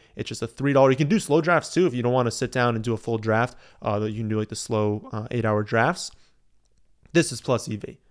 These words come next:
I mean, if we're gonna be drafting against teams like this, uh, so many, like, there are good teams in here, but there are also, like, four or five teams that simply can't win. And if you're going up against that,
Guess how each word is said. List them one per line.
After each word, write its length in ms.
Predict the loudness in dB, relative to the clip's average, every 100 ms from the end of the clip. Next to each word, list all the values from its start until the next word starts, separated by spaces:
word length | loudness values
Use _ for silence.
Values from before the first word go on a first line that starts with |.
| _ -4
I 80 |
mean, 140 | 0 0
if 100 | 4
we're 140 | 4
gonna 140 | 4 2
be 80 |
drafting 340 | 2 2 2 -4
against 220 | -6 -6
teams 200 | -4 -2
like 200 | -4 0
this, 340 | 0 0 -6 -14 _ _ _ _ -16
uh, 680 | -12 -10 -8 -6 -6 -4
so 240 | 2 6 6
many, 140 | 6
like, 160 | 4 4
there 160 | 2 2
are 60 |
good 320 | 6 8 8
teams 280 | 4 0 2
in 120 | 2
here, 160 | 0 0
but 100 | 2
there 100 | 6
are 60 | 8
also, 240 | 6 4
like, 180 | 0 0
four 220 | 0 2
or 60 | 4
five 240 | 2 0
teams 280 | -2 -2 -2
that 140 | -4
simply 520 | -2 -2 -2 -4 -4 -10 _ _
can't 420 | 10 10 6 -4
win. 460 | -8 -4 -2 -2 -4 _ _ _ -6
And 60 | -4
if 100 | 0
you're 80 |
going 160 | 2 2
up 80 | 0
against 240 | -2 0
that, 320 | 2 2 0